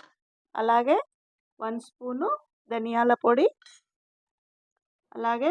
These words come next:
వన్ స్పూన్ గరం మసాలా, పుదీనా, వీటన్నింటినీ మంచిగా కలుపుకుందాము.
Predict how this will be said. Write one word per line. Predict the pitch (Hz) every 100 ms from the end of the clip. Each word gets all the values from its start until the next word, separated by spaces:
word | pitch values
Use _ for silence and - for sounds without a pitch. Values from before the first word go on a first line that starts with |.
| 330
వన్ | 247 240
స్పూన్ | _ 285 370 - _ _ 214
గరం | 220 226 233
మసాలా, | 226 240 226 269 494 _ _ _ _ _ _ _ _ _ _ _ _ _ _ _ _ _ _ _ _ _ _ _ _ _ _ _ _ _ _ -
పుదీనా, | 285 254 247 285 554 _ _ _ _ 247
వీటన్నింటినీ | 247 254 240 247 254 262 254 403 523 320
మంచిగా | 240 247 254 269 269
కలుపుకుందాము. | 240 240 - 247 233 226 285